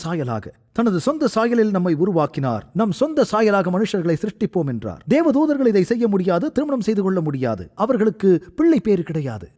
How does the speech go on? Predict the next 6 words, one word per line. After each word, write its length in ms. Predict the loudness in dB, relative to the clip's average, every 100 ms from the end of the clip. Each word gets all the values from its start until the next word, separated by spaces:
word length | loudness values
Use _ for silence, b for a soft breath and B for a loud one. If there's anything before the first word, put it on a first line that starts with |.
| _ _ _ _ _
ஆகவே 680 | 0 0 2 2 0 -4 b b b b b _ _ _ 0
தேவதூதனின் 680 | 2 2 2 2 2 2
தேவனின் 380 | 2 0 0 0
வல்லமை 380 | -2 -2 0 0
எதுவும் 280 | 0 0 0
கொடுக்கப்படாததால் 880 | -2 -2 -4 -2 0 0 0 0